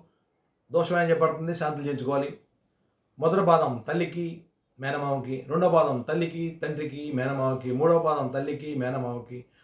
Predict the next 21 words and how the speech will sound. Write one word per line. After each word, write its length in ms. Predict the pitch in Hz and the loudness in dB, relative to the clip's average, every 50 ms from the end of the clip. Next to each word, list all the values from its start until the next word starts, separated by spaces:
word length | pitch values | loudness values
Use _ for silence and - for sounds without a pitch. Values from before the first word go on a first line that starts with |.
| _ _ 113 | _ _ -8
నాలుగో 380 | 120 127 147 165 160 160 151 | -2 2 4 4 6 6 4
పాదం 280 | 151 139 135 131 120 113 | 4 2 2 2 0 0
మేనమామకి 680 | 110 123 139 143 139 131 127 123 123 - - 123 123 104 | -2 -2 -2 -2 -2 0 0 -2 -2 -2 -4 -4 -4 -2
దోషమని 580 | 120 120 127 127 - 120 113 113 107 104 104 - - _ _ _ _ _ _ _ _ - | 0 -2 -2 -2 -4 -6 -6 -6 -8 -8 -10 -12 -18 _ _ _ _ _ _ _ _ -14
శాస్త్రవాక్యం. 600 | 120 113 107 - - 104 95 90 - - - - _ _ _ _ _ - - _ _ _ _ _ _ _ _ _ _ _ _ _ _ _ _ _ _ _ _ _ _ _ _ _ _ - | -12 -10 -10 -10 -10 -12 -12 -14 -16 -20 -20 -20 _ _ _ _ _ -20 -20 _ _ _ _ _ _ _ _ _ _ _ _ _ _ _ _ _ _ _ _ _ _ _ _ _ _ -8
అంటే 340 | 165 175 262 - - - _ _ - | -6 -4 -4 -4 -6 -10 _ _ -6
ఈ 100 | 151 143 | 0 4
రోహిణి 260 | 156 165 156 180 180 | 4 6 6 4 4
నక్షత్రంలో 420 | 175 175 - 190 180 160 180 180 | 0 -2 -2 -2 -4 -2 -2 0
ఏ 140 | 175 185 185 | 0 0 2
పాదంలో 360 | 185 185 190 196 196 196 196 | 4 4 4 4 2 2 2
జన్మించినప్పటికీ 920 | 190 190 196 196 - 196 196 170 190 196 196 220 233 226 185 147 - - - _ _ _ _ _ _ _ _ _ _ _ _ _ _ _ _ _ _ _ _ _ - | 2 2 2 0 -2 -2 -4 -2 -2 -2 0 0 2 2 2 0 0 -4 -10 _ _ _ _ _ _ _ _ _ _ _ _ _ _ _ _ _ _ _ _ _ -2
తప్పనిసరిగా 760 | 165 160 196 208 196 - 185 185 185 175 165 147 127 - - - 147 | 0 2 2 2 4 4 6 6 6 6 6 4 2 0 -4 -8 -6
శాంతులు 240 | 151 156 156 160 | -6 -4 0 2
చేయించుకోవాలి. 480 | 165 160 160 165 160 151 151 156 - 165 - - _ _ _ _ _ _ _ _ _ _ _ _ _ _ _ _ _ 123 | 2 2 2 2 0 2 2 0 0 -4 -8 -14 _ _ _ _ _ _ _ _ _ _ _ _ _ _ _ _ _ -4
నవగ్రహ 480 | 127 143 156 143 160 156 139 151 139 - - - _ _ _ _ _ _ _ _ _ _ _ _ | 0 0 4 4 4 4 4 2 0 -2 -4 -10 _ _ _ _ _ _ _ _ _ _ _ _
దానాలు, 440 | 117 139 147 151 147 147 151 151 151 - - _ _ _ _ _ _ _ _ _ _ _ _ _ _ _ _ _ 107 101 107 - - _ _ _ 120 | -6 -2 2 2 2 4 2 0 0 -4 -8 _ _ _ _ _ _ _ _ _ _ _ _ _ _ _ _ _ -20 -20 -20 -20 -20 _ _ _ -8
జప 220 | 117 - - - 151 | -4 -4 -2 0 0
హోమ, 540 | 127 - - - _ 135 143 147 160 151 | -2 -2 -4 -8 _ -2 0 0 2 2
నక్షత్ర 420 | 139 135 131 - 175 160 - 165 160 | 0 0 0 -2 -4 -2 2 2 2
జప 240 | 151 156 147 - | 4 4 2 2